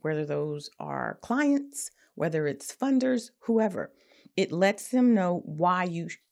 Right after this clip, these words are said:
why they should support you. And so what I'd like for you to step back and to consider is that social media is not social media for social media's sake. You're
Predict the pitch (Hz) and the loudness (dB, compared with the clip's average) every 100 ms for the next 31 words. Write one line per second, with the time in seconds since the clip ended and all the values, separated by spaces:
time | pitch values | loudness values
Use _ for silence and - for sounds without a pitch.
0 | _ 156 170 180 170 - - - 151 - | _ -4 0 0 -2 -4 -10 -12 -10 -6
1 | 165 - 127 - _ _ _ _ - - | -4 -4 -10 -10 _ _ _ _ -20 -10
2 | - 196 196 214 196 - _ _ _ _ | 0 2 4 2 2 -2 _ _ _ _
3 | _ _ _ _ _ _ _ _ 170 202 | _ _ _ _ _ _ _ _ 4 6
4 | 180 196 214 220 190 160 160 - 196 196 | 6 4 0 -2 -6 -4 -4 -2 -2 -2
5 | 185 - - - - 170 - 202 165 170 | -8 -8 -10 -10 -10 -8 -6 -4 -4 -6
6 | - _ 170 170 156 - 262 262 247 202 | -8 _ -6 -4 -4 -4 -4 -2 -2 -2
7 | 196 185 170 165 - _ 160 160 170 160 | -2 -2 -4 -4 -10 _ -4 -2 -2 -2
8 | 156 _ _ - 160 - 156 160 151 143 | -4 _ _ -6 -6 -4 -6 -4 -6 -6
9 | 147 151 143 - 147 147 131 - - - | -8 -6 -6 -6 -6 -6 -8 -10 -8 -8
10 | - - _ _ _ - 160 | -10 -16 _ _ _ -6 -6